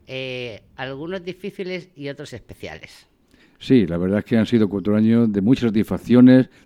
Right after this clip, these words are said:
Speaker 2: de mucho trabajo también, pero de una, muchas recompensas. Y esas cosas te, te estimulan y te animan.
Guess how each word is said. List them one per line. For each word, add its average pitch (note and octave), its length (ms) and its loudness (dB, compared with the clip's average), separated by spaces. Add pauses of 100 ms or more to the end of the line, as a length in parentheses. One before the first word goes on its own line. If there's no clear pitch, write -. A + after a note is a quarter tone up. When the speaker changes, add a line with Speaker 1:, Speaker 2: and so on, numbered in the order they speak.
Speaker 2:
de G#2 100 -2
mucho G#2 220 -2
trabajo E2 380 -6
también, G#2 500 0 (480)
pero G#2+ 260 4
de A2 140 4
una, B2 160 4
muchas A#2 360 2
recompensas. F2+ 840 -6 (400)
Y G2 120 -2
esas - 180 -2
cosas G#2+ 320 -4
te, F#2 240 -2
te - 120 -10
estimulan G#2+ 400 0
y B2 40 2
te F#2 100 -4
animan. F2+ 460 -4